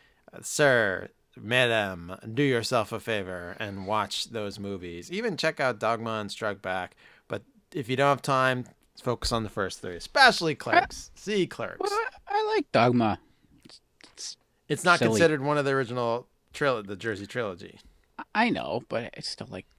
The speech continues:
Speaker 1: I love Dogma. Are you kidding me? I fucking,
Speaker 2: Yeah.
Speaker 1: I was there in
Speaker 2: Yeah.
Speaker 1: Pittsburgh when they were filming the airport scene.
Speaker 2: Actually, I don't even know. I, Clerks. I watched Clerks not that long ago, actually.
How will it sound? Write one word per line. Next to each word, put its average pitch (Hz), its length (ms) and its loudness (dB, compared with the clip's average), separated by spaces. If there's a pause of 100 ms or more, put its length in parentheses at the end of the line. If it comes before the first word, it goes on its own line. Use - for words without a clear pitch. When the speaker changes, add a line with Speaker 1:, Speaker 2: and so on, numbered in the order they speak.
(120)
Speaker 1:
I 175 80 4
love 277 240 8
Dogma. 117 320 4
Are 98 100 -8
you 104 80 -8
kidding 359 220 -2
me? 427 120 0
I 339 60 -4
fucking, - 260 -2
Speaker 2:
Yeah. 254 80 -6 (140)
Speaker 1:
I 160 80 -6
was 180 200 -4
there 196 260 6
in 175 80 4
Speaker 2:
Yeah. - 100 -4
Speaker 1:
Pittsburgh 143 480 2
when 127 160 0
they 135 80 0
were 131 80 0
filming 160 300 -2
the 170 80 2
airport 165 380 -2
scene. 101 340 -12 (1120)
Speaker 2:
Actually, 262 340 6
I 339 40 6
don't 339 180 6
even 247 160 8
know. 277 120 10
I, 190 220 6 (1500)
Clerks. - 500 -6
I 220 80 -6
watched 269 300 -2
Clerks 277 320 0
not 175 180 4
that 202 120 6
long 185 240 6
ago, 104 180 0
actually. - 400 -8